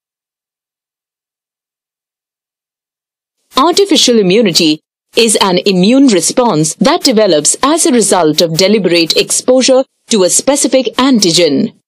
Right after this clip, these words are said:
The immunity acquired through vaccination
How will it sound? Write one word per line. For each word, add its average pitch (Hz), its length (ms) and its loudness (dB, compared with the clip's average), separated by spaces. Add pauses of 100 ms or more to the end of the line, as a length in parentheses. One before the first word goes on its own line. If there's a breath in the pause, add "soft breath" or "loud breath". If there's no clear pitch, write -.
(200)
The 233 140 2
immunity 226 540 2
acquired 240 460 0 (240)
through 196 220 0
vaccination 254 720 0